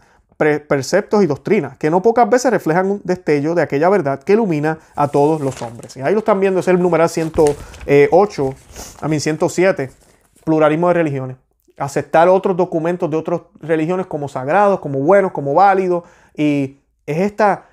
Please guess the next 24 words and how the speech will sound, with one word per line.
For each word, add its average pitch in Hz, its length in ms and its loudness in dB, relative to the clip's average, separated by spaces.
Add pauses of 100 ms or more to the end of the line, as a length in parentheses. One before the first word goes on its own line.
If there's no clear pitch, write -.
(260)
ahí 147 160 2
tenemos 247 320 4
el 196 80 0
plan 208 180 0
ya. 175 380 2
Ellos 147 200 -8
tienen 208 260 0
planes 196 260 2
de 190 80 0
construir 147 360 -4
este 180 200 -2
templo, 160 480 -4
eso 127 200 -8
viene 180 280 0
pronto. 151 480 -4 (360)
Eh, 139 560 4
y 156 80 0
el 139 80 0
Papa 131 220 -4
está - 140 0
envuelto. 143 560 -4
Tres, 147 260 -4 (260)
tres 202 360 0 (240)
is-, 180 180 -4